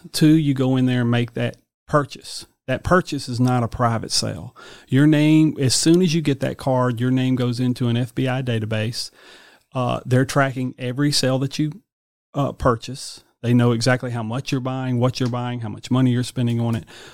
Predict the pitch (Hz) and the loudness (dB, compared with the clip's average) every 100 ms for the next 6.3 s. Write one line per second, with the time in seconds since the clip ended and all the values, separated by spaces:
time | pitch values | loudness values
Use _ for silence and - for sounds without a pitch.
0 | _ _ 135 170 233 - 123 123 123 - | _ _ 2 2 0 -6 -6 -6 -8 -10
1 | - 127 127 120 - 123 120 - _ _ | -6 0 0 0 -4 -6 -6 -10 _ _
2 | _ 135 127 117 - 147 156 151 127 123 | _ 0 0 -2 -6 -2 0 0 0 -4
3 | 117 117 107 120 110 - - _ _ _ | -4 -6 -6 -6 -8 -10 -14 _ _ _
4 | _ - 139 131 127 - - - - - | _ 2 2 2 -2 -10 -14 -14 -14 -8
5 | - 139 - 135 127 123 123 135 120 117 | 0 2 4 4 4 2 2 4 4 2
6 | 113 120 113 | 2 0 -2